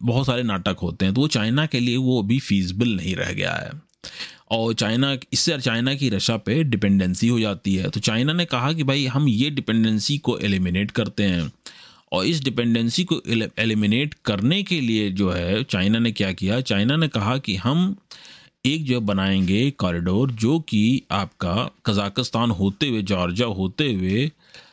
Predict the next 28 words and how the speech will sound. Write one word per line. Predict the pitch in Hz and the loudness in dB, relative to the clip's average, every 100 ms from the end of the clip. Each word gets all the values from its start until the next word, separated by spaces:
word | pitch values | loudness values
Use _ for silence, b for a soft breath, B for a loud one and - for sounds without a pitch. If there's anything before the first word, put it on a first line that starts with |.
| B - | B -2
फिर | 104 | 0
अगर | 113 123 | 0 -2
आप | 107 123 120 | -2 -4 0
थोड़ा | 113 | 0
सा | 120 | 2
इधर | 107 101 123 | 0 0 0
आएंगे | 107 87 90 95 131 | -2 -2 0 0 0
तो | 139 | 0
ये | 120 | 0
अर्मेन-, | - 110 107 107 104 | 0 0 2 2 0
ये | 107 104 | 0 0
आपका | 98 95 82 | -2 -2 -2
अजे-, | 101 120 - | 0 0 0
अजेरबाईजान | 104 104 120 98 95 92 117 151 | -2 0 0 0 0 0 0 2
जो | 120 | 0
होते | 95 92 92 90 | 0 -2 0 0
हुए, | 87 87 131 160 - _ _ - - | 0 0 0 -2 -4 _ _ -20 -4
अजेरबाईजान | 95 110 95 87 87 110 | -2 0 0 0 0 2
होते | 101 85 87 | 0 0 0
हुए, | 87 | 2
जैसे | 87 90 92 | 0 0 2
ये | 90 98 | 2 0
है | 82 85 | -2 -4
जॉर्जिया | 85 82 82 107 | -2 -2 -2 -2
यहाँ | 90 107 | -2 -4
पे | 110 | -2
है | 92 | -2
ना, | 147 135 | 0 -2